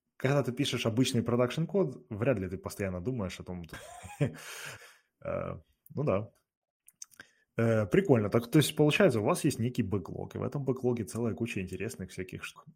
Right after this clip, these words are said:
<laughs> э, валяется уже по два года, получается. Э,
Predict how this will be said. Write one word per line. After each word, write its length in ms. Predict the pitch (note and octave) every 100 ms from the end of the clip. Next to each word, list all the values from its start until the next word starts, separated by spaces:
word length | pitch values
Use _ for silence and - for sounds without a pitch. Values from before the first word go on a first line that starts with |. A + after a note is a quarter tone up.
| _
<laughs> 1000 | A2 - - - C#3+ - - - - -
э, 260 | A2 G#2+ G#2
валяется 600 | G#2 A2 A2+ G#2+ G2 G#2
уже 200 | G2+ A2+
по 160 | A2+ A2
два 200 | G#2+ G#2
года, 340 | G2 F#2+ F2+
получается. 760 | F#2+ F#2+ G2 G2 F#2 F2+ E2+ - - _ -
Э, 640 | G2 F#2+ F#2+ F#2+ F#2